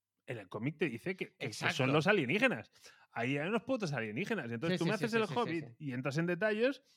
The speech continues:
Speaker 1: "Eh, mira, no tengo presupuesto para los alienígenas".
Speaker 2: Y te petas los alienígenas.
Speaker 1: Me-, me-, me-, me-, me-,
Speaker 2: Es que te
Speaker 1: entonces,
Speaker 2: los petas.
Speaker 1: entonces, co-, me quieres dar mucho, eh, en el cómic, con todo lo rápido que va, dicen, "Bueno, una raza
Speaker 2: Es que
Speaker 1: alienígena que... ha decidido que los va", que está en la parte del cómic que, que, que,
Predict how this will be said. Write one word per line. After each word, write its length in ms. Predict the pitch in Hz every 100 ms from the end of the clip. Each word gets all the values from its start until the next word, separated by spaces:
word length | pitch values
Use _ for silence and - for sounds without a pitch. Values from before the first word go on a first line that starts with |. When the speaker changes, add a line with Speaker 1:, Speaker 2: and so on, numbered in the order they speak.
| - - _ -
Speaker 1:
"Eh, 80 | 226
mira, 180 | 220 156
no 100 | 147
tengo 220 | 147 135
presupuesto 480 | 117 113 107 110 117
para 160 | 104 107
los 160 | 104
alienígenas". 400 | 104 101 190 -
Speaker 2:
Y 40 | 220
te 100 | -
petas 320 | 226 214 349
los 120 | 320
alienígenas. 600 | 220 165 180 - 156 123
Speaker 1:
Me-, 200 | 208 269
me-, 160 | 269 269
me-, 300 | 247 269 247
me-, 120 | 233
me-, 480 | 202 240 208 208 202
Speaker 2:
Es 80 | 190
que 100 | 226
te 60 |
Speaker 1:
entonces, 0 |
Speaker 2:
los 180 | 180 165
petas. 400 | 247 254 165 -
Speaker 1:
entonces, 340 | 160 226 226
co-, 200 | - 156 -
me 260 | 156 156
quieres 260 | - 226 247
dar 120 | 240
mucho, 200 | 240 233
eh, 300 | - - 147 170
en 140 | 147 160
el 100 | 156
cómic, 340 | 240 269 302 _
con 260 | 151 143
todo 120 | 160 240
lo 80 | 240
rápido 300 | 233 233 202
que 100 | 208
va, 180 | 262
dicen, 340 | 285 175 139 131
"Bueno, 200 | 117 110
una 140 | 127
raza 180 | 127 151
Speaker 2:
Es 40 | 156
que 60 |
Speaker 1:
alienígena 520 | 151 180 185 208 240
que... 80 | 190
ha 40 | 131
decidido 600 | 131 143 175 190 247 - _ - _
que 100 | -
los 240 | 131 123 120
va", 120 | - _ _
que 60 | 101
está 180 | - 107
en 60 |
la 80 | 95
parte 240 | 101 98 101
del 100 | 92
cómic 300 | 107 220 -
que, 360 | 98 92 135 -
que, 360 | 190 185 185 _
que, 400 | 190 180 185